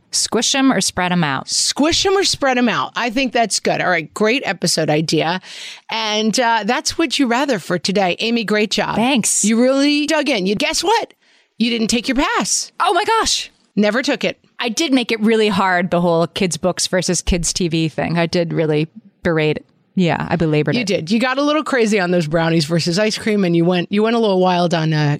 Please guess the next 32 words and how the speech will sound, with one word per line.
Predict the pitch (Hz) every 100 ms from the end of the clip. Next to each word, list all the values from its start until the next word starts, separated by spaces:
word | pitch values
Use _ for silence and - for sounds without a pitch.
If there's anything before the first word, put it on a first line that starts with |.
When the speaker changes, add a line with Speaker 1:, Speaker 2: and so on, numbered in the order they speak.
| -
Speaker 2:
kids' | - 170
books. | - 160 - - -
Yeah. | 202 180 -
All | 339
right. | 359 254 - _ _
So | -
you | 277
didn't | 302 247
need | 220
a | 160
pass. | 175 160 185 - - - -
Friends, | - 294 285 294 294 - - _ _
if | - 285 285
you | 220 196 269 359 254 196 202
are | 202
looking | 190 196 214
for | - 196 185 - _
even | 294 302 254
more | 208 180
podcasts | 160 170 160 - 156 151 -
to | - 180
enjoy, | 160 151 156 127 147 185 -
we | - 214 269 381 403 480
want | 208 226 226
to |
recommend | 208 202 190 170 170 -
a |
podcast | - 170 - 170 -
called | - 165 156 -
Flusterclux | _ - 165 147 - 131 - - 110 - -
to | - 147
you. | 123